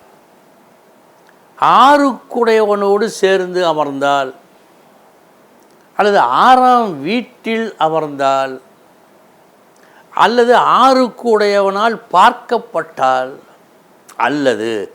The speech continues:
ஆறுக்குடையவனுடைய நட்சத்திரம் பெற்றால், அன்னாருக்கு இது நடைபெறும். ஏன்? அவர் அனுதினமும்,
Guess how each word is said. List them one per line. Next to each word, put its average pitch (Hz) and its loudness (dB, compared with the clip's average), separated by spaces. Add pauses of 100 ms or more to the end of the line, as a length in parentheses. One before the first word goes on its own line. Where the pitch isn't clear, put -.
(500)
ஆறுக்குடையவனுடைய 196 -2 (160)
நட்சத்திரம் 196 -4 (100)
பெற்றால், 85 -12 (1200)
அன்னாருக்கு 170 -4 (160)
இது 170 -6 (280)
நடைபெறும். 82 -12 (1400)
ஏன்? 135 -2 (1400)
அவர் 190 4 (160)
அனுதினமும், 196 0